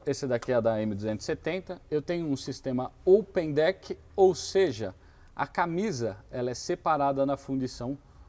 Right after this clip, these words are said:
do próprio bloco. A camisa é essa parte aqui, na verdade a camisa é a parte mais escura, eu tenho o bloco de alumínio e nesse caso eu tenho uma camisa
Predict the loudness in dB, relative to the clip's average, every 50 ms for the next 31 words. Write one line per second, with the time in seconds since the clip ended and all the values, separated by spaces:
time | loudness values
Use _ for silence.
0 | -20 -16 -14 -12 -6 -2 -2 -2 -2 -2 -4 -4 -2 0 0 0 0 0 -4 -8
1 | -12 -12 -6 -4 -2 -2 0 0 -2 -2 -2 -4 -6 -6 -8 -14 -20 -20 -20 -20
2 | -14 -8 -6 -4 -4 -2 -2 -4 -4 0 4 6 6 6 6 4 0 -6 -14 -16
3 | -16 -16 -14 -14 -14 -10 -8 -6 -4 -4 -2 -2 -2 -2 0 0 -2 -2 -4 -8
4 | -12 -14 -14 -12 -12 -8 -6 -6 -4 -4 -4 -4 -2 -2 -4 -2 -2 -2 -2 -4
5 | -6 -6 -2 -2 -2 -2 -4 -8 -10 -12 -4 0 2 2 2 2 0 -4 -8 -8
6 | -6 -6 -6 -2 0 0 0 0 0 -4 -6 -4 -4 -4 -2 -2 -4 -4 -4 -6
7 | -10 -14 -20 -20 -20 -20 -20 -20 -20 -20 _ -8 -2 0 0 0 -2 -4 -4 0
8 | 4 4 4 4 2 -2 -8 -10 -8 -8 -8 -6 -4 -4 -4 -4 -4 -4 -4 -4
9 | -4 -4 -4 -4 -4 -6